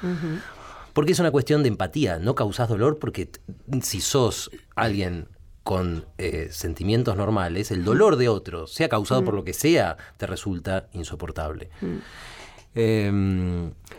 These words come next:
Speaker 2: pero fue muy definida por la negativa. Y por eso, en parte, yo escribí Hacete hombre buscando mitos de la masculinidad, porque los mitos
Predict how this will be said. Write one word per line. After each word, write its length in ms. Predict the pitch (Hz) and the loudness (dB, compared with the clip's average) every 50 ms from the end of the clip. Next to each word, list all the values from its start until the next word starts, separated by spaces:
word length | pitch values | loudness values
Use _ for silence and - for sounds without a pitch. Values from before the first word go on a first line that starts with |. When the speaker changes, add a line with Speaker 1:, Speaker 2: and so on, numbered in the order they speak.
| - - | -12 -2
Speaker 2:
pero 140 | - 147 - | 0 0 2
fue 220 | 233 247 233 202 | 4 2 2 2
muy 200 | 131 170 180 202 | 4 4 4 4
definida 340 | 202 190 - 151 160 165 160 | 4 2 2 2 0 0 0
por 120 | 135 123 | 0 0
la 100 | 120 117 | 2 2
negativa. 540 | 113 101 101 101 95 - 95 87 85 85 - - - - - _ - - - - - | 2 2 0 0 -2 -2 -2 -2 -2 -4 -6 -10 -18 -20 -20 _ -20 -20 -20 -20 -8
Y 80 | - 147 | -8 -2
por 180 | - 196 196 214 | 2 4 6 6
eso, 380 | 208 185 - 175 180 180 151 | 6 6 6 4 4 4 4
en 160 | - 120 123 | 0 -2 -4
parte, 580 | 117 - 160 143 120 - - 120 123 127 - - - - - - | 0 2 2 2 2 0 -2 0 0 0 0 -4 -12 -18 -18 -14
yo 240 | 117 - - 131 143 | -8 -2 2 2 2
escribí 440 | 135 131 - 120 127 127 131 127 117 | 2 0 -2 -2 0 2 4 4 2
Hacete 360 | 101 92 - 139 - - 143 | 2 0 -2 -4 0 2 2
hombre 380 | 131 113 107 101 92 101 110 110 | 4 4 2 2 2 2 2 2
buscando 800 | 95 104 - - - - 180 151 120 104 98 90 92 90 - - - - - - - - - - - - | 0 -2 -8 -6 -2 0 2 2 2 2 2 0 -2 -2 -4 -6 -14 -20 -20 -20 -20 -20 -20 -18 -6 0
mitos 640 | 127 165 202 156 - - 110 92 - - - - - - - | 2 2 2 2 2 0 0 0 0 -4 -8 -10 -14 -18 -8
de 80 | - 87 | -6 -4
la 80 | 85 87 | -2 0
masculinidad, 840 | 92 87 - - 92 87 95 101 104 104 98 85 85 85 87 - - - - - - - - - - | -2 -2 -2 -4 -4 -2 0 2 2 2 2 2 0 -2 -4 -6 -8 -14 -20 -20 -20 -20 -20 -18 -8
porque 180 | - 147 147 160 | -4 0 2 2
los 120 | 165 165 | 4 4
mitos 520 | 190 202 175 - - 127 123 - - - | 4 2 2 2 2 0 0 0 -2 -12